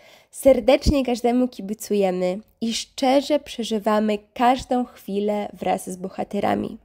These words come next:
Na przestrzeni odcinków każdy uczestnik programu jest przedstawiany z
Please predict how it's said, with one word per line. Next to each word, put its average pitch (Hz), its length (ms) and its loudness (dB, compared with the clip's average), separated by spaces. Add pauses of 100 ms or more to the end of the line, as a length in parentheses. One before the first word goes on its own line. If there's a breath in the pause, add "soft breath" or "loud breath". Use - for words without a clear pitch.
(1700 loud breath)
Na 240 160 4
przestrzeni 277 560 0
odcinków 254 800 -2 (280 soft breath)
każdy 330 400 2
uczestnik 233 560 -4
programu 233 460 2
jest 254 300 2
przedstawiany 254 680 -2
z - 80 -10